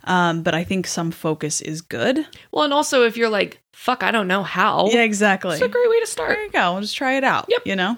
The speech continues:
Speaker 2: Yeah, give it a shot.
Speaker 1: The first question to ask yourself, like, to reflect on is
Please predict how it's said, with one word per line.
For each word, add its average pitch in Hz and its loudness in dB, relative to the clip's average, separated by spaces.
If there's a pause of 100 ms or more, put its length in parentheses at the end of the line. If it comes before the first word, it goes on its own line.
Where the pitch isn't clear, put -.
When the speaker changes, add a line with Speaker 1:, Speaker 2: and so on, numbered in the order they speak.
Speaker 2:
Yeah, 311 -4 (100)
give 254 -6
it 262 -8
a - -8
shot. - -8
Speaker 1:
The 220 4 (240)
first 247 0
question 240 2
to 202 -2
ask 214 -2
yourself, 175 0
like, 160 0 (200)
to - -2
reflect 180 0
on 160 -2
is 185 -2